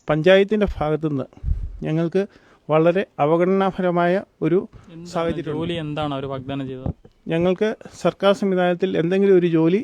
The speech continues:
Speaker 1: തന്ന് സഹായിക്കുക കുട്ടികളുടെ സംരക്ഷണാർത്ഥം എന്നാണ് ഡോക്ടർ ബിന്ദു വാഗ്ദാനം ചെയ്തിരുന്നത്.
Speaker 2: ഇവിടുത്തെ പി എച്ച് സിയിൽ നഴ്സുമാരായിട്ടുള്ള പോസ്റ്റിംഗ് ആണോ?
Speaker 1: പി എച്ച് സിയിൽ നഴ്സുമാരോ അല്ലെങ്കിൽ ഒരു സിവിൽ ഫിലിം ഇൻസ്റ്റിറ്റ്യൂട്ടിൽ ഒരു ടെമ്പററി വേക്കൻസി ആയിരുന്നു പറഞ്ഞിരുന്നത്. ഈ ഫിലിം ഇൻസ്റ്റിറ്റ്യൂട്ടിലെ ടെമ്പററി വേക്കൻസി തന്നതുകൊണ്ട് ഞങ്ങളുടെ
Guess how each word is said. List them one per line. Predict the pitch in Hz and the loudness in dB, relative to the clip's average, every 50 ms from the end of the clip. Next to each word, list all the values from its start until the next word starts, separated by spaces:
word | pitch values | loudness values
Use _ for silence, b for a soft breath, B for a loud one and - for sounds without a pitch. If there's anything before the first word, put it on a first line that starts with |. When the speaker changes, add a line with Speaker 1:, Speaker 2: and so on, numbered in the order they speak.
| 254 - _ _ | -4 -10 _ _
Speaker 1:
തന്ന് | - 160 165 170 | 0 0 0 0
സഹായിക്കുക | 156 - - 147 - 175 160 165 160 156 - 147 143 - _ _ _ | -2 -4 -6 -4 0 2 4 4 4 2 0 -2 -4 -6 _ _ _
കുട്ടികളുടെ | _ 147 135 165 160 165 151 | _ -4 -2 0 0 0 0
സംരക്ഷണാർത്ഥം | 170 156 147 160 156 - - 160 151 143 127 - - - - - _ B B B B 143 B _ | 0 -2 -2 -2 -4 -4 -4 -2 -2 -2 -2 -4 -6 -10 -12 -12 _ B B B B -20 B _
എന്നാണ് | 160 160 165 160 160 175 202 - - _ _ _ _ 135 | -6 -4 -2 -2 -2 -2 -4 -4 -8 _ _ _ _ -4
ഡോക്ടർ | 147 147 - - 160 | -4 -4 -4 -6 -4
ബിന്ദു | 165 147 147 160 160 202 - - _ | -4 -2 -2 0 -2 -2 -2 -2 _
വാഗ്ദാനം | 147 147 151 156 151 156 156 160 147 | 2 2 2 2 0 0 0 0 0
ചെയ്തിരുന്നത്. | 143 143 131 127 123 - 123 113 170 | -2 -2 -2 -2 -4 -6 -8 -10 -12
Speaker 2:
ഇവിടുത്തെ | 165 - 185 180 - - | -14 -18 -18 -20 -18 -14
പി | 180 175 | -10 -10
എച്ച് | 185 180 180 - | -10 -10 -10 -10
സിയിൽ | - 196 190 190 208 262 - 202 | -6 -6 -6 -6 -8 -12 -16 -14
നഴ്സുമാരായിട്ടുള്ള | 175 175 175 165 - 196 190 185 185 185 185 180 196 190 | -12 -12 -12 -12 -12 -12 -10 -10 -8 -8 -8 -8 -8 -8
പോസ്റ്റിംഗ് | 180 185 180 - - 202 180 170 | -6 -6 -8 -8 -8 -10 -10 -8
ആണോ? | 156 139 127 - _ - - - - - | -8 -10 -10 -12 _ -20 -14 -14 -8 -2
Speaker 1:
പി | 170 170 | 0 0
എച്ച് | 185 180 196 185 | 2 2 0 -2
സിയിൽ | - 226 220 208 202 | -2 -2 -2 0 2
നഴ്സുമാരോ | 185 185 175 - - 185 185 180 180 180 190 220 - - _ - | 2 0 0 -2 -2 -2 0 0 0 0 0 -2 -2 -4 _ -6
അല്ലെങ്കിൽ | 160 165 175 180 185 180 | -4 -2 0 0 2 2
ഒരു | 175 175 - - | 2 0 2 2
സിവിൽ | 175 170 180 180 190 - 175 - - | 2 4 4 4 2 2 -2 -8 -4
ഫിലിം | - 180 170 170 185 | -2 0 2 2 2
ഇൻസ്റ്റിറ്റ്യൂട്ടിൽ | 190 180 - - 202 190 196 196 214 233 - - - | 0 0 0 -2 0 0 0 -2 -2 -4 -8 -8 -4
ഒരു | 170 170 | -4 -4
ടെമ്പററി | 170 - 180 170 170 185 190 190 185 180 | -2 -2 -2 0 0 0 0 2 2 2
വേക്കൻസി | 175 170 160 180 175 170 - 185 | 0 0 0 0 -2 -2 -2 -2
ആയിരുന്നു | 165 151 147 143 147 156 143 - | -2 0 -2 -2 -4 -6 -4 -4
പറഞ്ഞിരുന്നത്. | 139 135 143 151 151 131 120 120 - - b b b b b b b _ | -4 -2 -2 -2 -2 -2 -4 -6 -8 -10 b b b b b b b _
ഈ | 160 160 | -4 0
ഫിലിം | - 170 170 185 | 0 0 2 2
ഇൻസ്റ്റിറ്റ്യൂട്ടിലെ | 202 190 - 220 202 202 202 180 | 0 0 0 -2 -2 -2 -2 -2
ടെമ്പററി | 185 175 180 190 202 202 | -2 -2 -2 0 0 0
വേക്കൻസി | 196 196 196 190 202 196 190 - 208 | 0 0 0 0 0 -4 -2 -4 -4
തന്നതുകൊണ്ട് | 185 180 170 170 175 175 175 175 175 175 | -4 -2 -4 -4 -4 -2 -2 -2 -2 -2
ഞങ്ങളുടെ | 170 165 160 165 165 190 | -2 -2 -4 -4 -4 -6